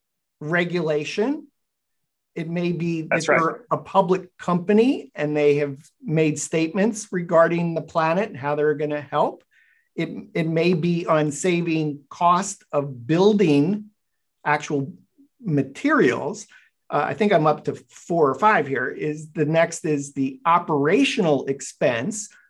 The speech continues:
Speaker 1: over time can be reduced. Uh,
Speaker 2: Greatly reduced.
Speaker 1: greatly reduced. Uh, and, and again, before we
Speaker 2: And then
Speaker 1: dive
Speaker 2: maintenance and replacement. The life of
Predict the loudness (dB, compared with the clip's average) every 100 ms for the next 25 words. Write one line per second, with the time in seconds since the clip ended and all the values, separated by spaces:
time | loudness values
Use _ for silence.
0 | _ 2 4 2 2 2 2 0 -2 -2
1 | -2 -2 -6 -6 -8 -6 -8 -10 -12 -20
2 | _ -20 _ _ 0 2 4 4 4 4
3 | 6 4 0 0 0 -2 -6 -12 -4 4
4 | 4 4 2 2 0 -2 -6 -6 -8 -10
5 | _ _ _ 0 2 2 0 -8 _ -4
6 | -4 0 2 4 4 2 0 2 2 2
7 | 2 4 4 4 4 4 4 0 -4 -8
8 | -4 -4 -4 -2 0 2 -2 -10 -14 _
9 | -2 -2 0 2 4 2 -6 -6 -4 -2